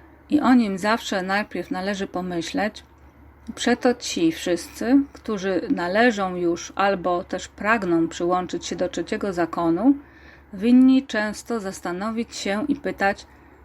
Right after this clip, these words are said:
jaki właściwie jest cel tego stowarzyszenia i czy oni zawsze i wytrwale dążą do jego osiągnięcia.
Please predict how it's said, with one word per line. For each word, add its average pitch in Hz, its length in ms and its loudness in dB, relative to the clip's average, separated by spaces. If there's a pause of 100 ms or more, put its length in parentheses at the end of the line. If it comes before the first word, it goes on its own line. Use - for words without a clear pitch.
jaki 262 300 6
właściwie 208 460 0
jest 202 220 -6
cel 214 260 0
tego 175 280 -4
stowarzyszenia 170 920 -2 (420)
i - 80 -4
czy - 180 -2
oni 196 840 -2
zawsze 214 440 2
i 190 240 -4
wytrwale 190 560 0
dążą 175 500 0
do 180 80 0
jego 170 260 2
osiągnięcia. 170 840 -2